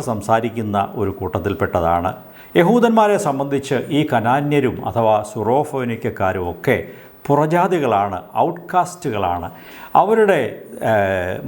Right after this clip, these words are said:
മതത്തിൽ ചേരുന്നവരല്ല. അതിനേക്കാളും താണ ജാതികളായിട്ടാണ് യഹൂദന്മാർ അവരെ കരുതിയിരുന്നത്. ഈ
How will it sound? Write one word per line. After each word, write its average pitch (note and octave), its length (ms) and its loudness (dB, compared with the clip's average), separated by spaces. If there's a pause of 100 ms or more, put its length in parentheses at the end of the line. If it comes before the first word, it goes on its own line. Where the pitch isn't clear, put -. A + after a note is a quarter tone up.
(100)
മതത്തിൽ D#3 380 2 (120)
ചേരുന്നവരല്ല. G#2+ 760 0 (240)
അതിനേക്കാളും A2 560 0 (180)
താണ D3 260 4 (160)
ജാതികളായിട്ടാണ് F#2+ 720 -2 (120)
യഹൂദന്മാർ F#2+ 460 -2 (120)
അവരെ F2+ 180 0 (100)
കരുതിയിരുന്നത്. G2+ 640 -2 (1120)
ഈ A#3+ 60 8